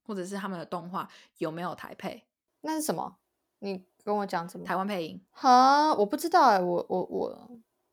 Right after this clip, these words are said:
Speaker 2: 怎么了？
Speaker 1: 因为我好想要找花木兰的台湾配音。
Speaker 2: 真假的？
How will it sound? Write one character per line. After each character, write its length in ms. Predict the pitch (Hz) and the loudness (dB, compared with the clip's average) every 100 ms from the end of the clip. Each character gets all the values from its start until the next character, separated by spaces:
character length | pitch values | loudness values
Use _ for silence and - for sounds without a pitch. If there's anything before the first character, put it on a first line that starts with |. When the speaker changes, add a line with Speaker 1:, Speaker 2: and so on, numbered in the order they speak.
| _ _ | _ _
Speaker 2:
怎 160 | - 196 | -8 -4
么 100 | 185 | -2
了？ 280 | 180 180 - | -2 -4 -4
Speaker 1:
因 140 | 339 | -2
为 40 | 453 466 - _ _ - | 0 -2 -6 _ _ -8
我 160 | 247 | -6
好 460 | 208 185 - 202 233 | -6 -8 -4 -2 0
想 320 | 262 220 156 | -2 -6 -6
要 220 | 202 214 | -4 -4
找 480 | 196 - 135 - - _ _ _ _ - | -4 -8 -8 -10 -18 _ _ _ _ -12
花 200 | - 196 | -4 -4
木 140 | 214 | -2
兰 160 | 190 151 | -4 -6
的 60 | 165 | -6
台 180 | 196 | -2
湾 240 | 190 165 196 | 0 -2 -4
配 220 | - 196 180 - | -2 -2 -4 -8
音。 220 | 160 160 _ _ _ _ - | -10 -12 _ _ _ _ -4
Speaker 2:
真 180 | 508 508 | 0 8
假 180 | 233 | 8
的？ 380 | 202 190 - 196 | 8 4 2 -4